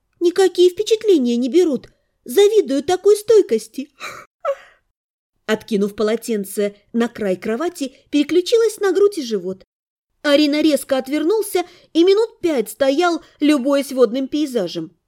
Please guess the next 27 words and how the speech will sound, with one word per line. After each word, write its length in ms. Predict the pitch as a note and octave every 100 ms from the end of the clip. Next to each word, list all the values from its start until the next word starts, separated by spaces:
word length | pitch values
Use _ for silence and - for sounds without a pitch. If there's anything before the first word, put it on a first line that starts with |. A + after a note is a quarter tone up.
| _ _ _ _
Перейдя 400 | - G3+ G#3 G3
к 80 | F#3+
ногам, 440 | F#3+ F#3+ A#3+ A#3 G#3+ _ _
по 80 | A#3+
очереди 560 | C4 D4+ - B3+ A3+ A#3+
поднимала 680 | - C4+ A#3 C#4 C4 B3
каждую, 560 | C#4 D4+ G#3 D#3+ F3+ F3+
вытягивая 680 | G#3 A#3+ - A3 F3 F#3+ G3+
перед 280 | G3+ A#3+ -
собой 380 | D4+ C#4 G#4+ G4+ - _
и 100 | E4+
втирая 380 | E4+ G4 A4+ G#4+
средства 420 | G#4 G#4 G#4 F4
по 120 | E4+
уходу 380 | E4+ E4 F#4 E4
за 160 | C#4 C#4+
кожей. 500 | A3 F#3+ F3 E3+ _ _ _ _
Осталась 480 | C#4+ C#4 C#4+ C#4+ C#4
спина. 420 | - E4 G#3+ C3+ _ _ _ _ _ _
Решив 380 | F#3+ G3 - G3
обратиться 720 | G3+ G3+ G3+ G#3+ F#3+ - G3+ G3 _ _
к 60 |
уже 200 | A3+ A#3
проверенному 720 | - B3 B3 G#3+ F3 F3 G3
способу, 500 | C4 - A#4+ F#4+ F#4 - _
подхватила 580 | - - G#4+ G#4+ D4+ A#3+
бутылочку 680 | A3+ D#4 G#4 G4 - E4